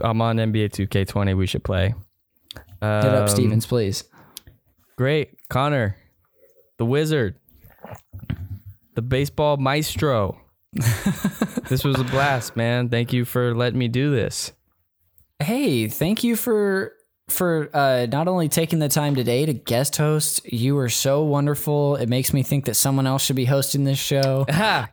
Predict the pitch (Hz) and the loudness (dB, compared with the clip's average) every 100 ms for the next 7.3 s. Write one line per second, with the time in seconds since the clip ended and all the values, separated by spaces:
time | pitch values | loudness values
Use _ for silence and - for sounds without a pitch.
0 | 127 123 117 113 110 101 98 151 160 185 | 2 4 4 4 2 2 2 2 2 0
1 | 196 190 190 - 196 185 175 - 170 196 | 0 0 0 0 0 0 -4 -2 -2 0
2 | 196 160 185 190 185 185 185 190 190 190 | 0 2 2 2 0 0 0 0 0 -2
3 | 175 214 143 117 117 - 110 110 104 - | -2 -2 0 -2 -2 -2 0 2 0 0
4 | 120 113 110 101 - - - - 135 131 | 0 2 0 -2 -8 -16 -16 -10 -4 0
5 | 135 139 147 147 143 151 120 104 101 104 | 0 0 -2 -2 0 0 0 0 0 0
6 | 101 117 117 123 131 123 107 107 113 110 | 0 -2 -2 -2 0 0 0 0 0 -2
7 | 107 - - | -4 -4 -6